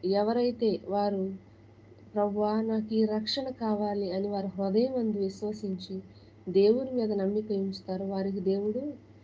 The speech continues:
అనుగ్రహించేటువంటిది. కనుక అంటున్నాడు కదా, "ఇవన్నీ నేను చేస్తా, నా రక్షణ నేను అతనికి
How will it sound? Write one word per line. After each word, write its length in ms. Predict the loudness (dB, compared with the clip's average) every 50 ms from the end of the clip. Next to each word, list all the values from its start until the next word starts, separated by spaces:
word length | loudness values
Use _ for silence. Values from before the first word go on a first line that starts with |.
| -20 -20 -20 -12 -4
అనుగ్రహించేటువంటిది. 1200 | -2 0 0 2 4 4 4 4 2 0 -2 -2 -4 -6 -6 -4 -4 -4 -4 -4 -6 -8 -12 -16 -18 -20 -20 -20 -20 -20 -20 -20 -20 -20 -18 -8 -4
కనుక 260 | -2 -2 0 0 0
అంటున్నాడు 460 | 0 -2 0 0 0 0 0 0 0 -2
కదా, 340 | -2 -4 -6 -8 -10 -12 -12 -8 -6
"ఇవన్నీ 520 | -2 0 2 2 2 2 2 0 0 2
నేను 160 | 2 2 2
చేస్తా, 500 | 0 -2 -6 -8 -8 -8 -10 -14 -18 -20 -20 -20 -20 -20 -20 -20 -20 -20 -20 -20 -20 -20 -20 -20 -20 -10 -4 -2
నా 240 | -2 0 0 0
రక్షణ 560 | 0 -2 -2 -4 -4 -6 -4 -2 0 2 2 4
నేను 260 | 4 2 2 2 0
అతనికి 320 | -2 -2 -2 -2 -2 -2